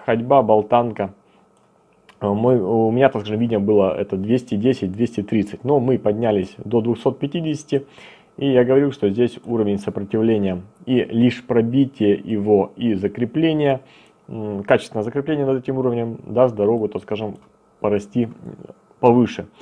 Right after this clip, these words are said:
Но я, а, опять же, пристаюсь при своем мнении, это лично мое мнение, я "Газпром" с-, в, в покупку свыше двухсот вообще не рассматриваю, для меня это неинтересно.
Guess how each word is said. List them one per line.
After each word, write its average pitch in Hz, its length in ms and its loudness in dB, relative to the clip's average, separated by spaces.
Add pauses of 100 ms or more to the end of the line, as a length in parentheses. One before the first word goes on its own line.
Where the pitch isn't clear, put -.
(720)
Но 170 320 4
я, 127 340 4 (100)
а, 107 220 -2
опять 107 220 -2
же, 104 80 -6
пристаюсь 113 400 -8
при - 200 -12
своем 120 280 -4
мнении, 139 480 0 (100)
это 107 180 -6
лично 104 240 -4
мое 123 200 0
мнение, 117 420 -2
я 120 220 2
"Газпром" 113 640 -2 (580)
с-, - 160 -20
в, 98 520 -4
в - 440 -20
покупку 123 560 0
свыше 107 320 -4
двухсот 104 360 -2
вообще - 200 -8
не 95 100 -4
рассматриваю, 92 440 -2
для 95 100 0
меня 107 220 -2
это 104 240 -6
неинтересно. 95 640 -4